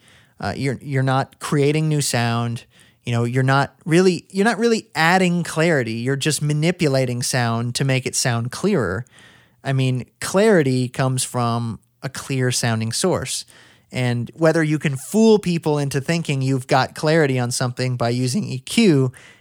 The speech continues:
is another story. And that is perhaps a harsh perspective, but it's just the truth of the matter.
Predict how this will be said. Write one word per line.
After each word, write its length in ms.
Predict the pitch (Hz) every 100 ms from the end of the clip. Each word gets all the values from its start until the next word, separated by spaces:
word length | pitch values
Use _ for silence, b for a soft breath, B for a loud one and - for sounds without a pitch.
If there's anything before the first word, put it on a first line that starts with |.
| B
is 160 | 143 127
another 320 | 120 120 117
story. 540 | - 139 110 87 120 b b b b b -
And 320 | 123 120 120
that 320 | 143 143 - _ _ -
is 520 | 135 127 123 123 123
perhaps 460 | - 143 147 135 -
a 40 |
harsh 260 | 143 139 -
perspective, 640 | - - 143 - 117 - - -
but 140 | 131
it's 120 | 127
just 200 | - 139
the 80 | 135
truth 260 | 135 135 131
of 60 |
the 60 | 123
matter. 400 | 120 117 110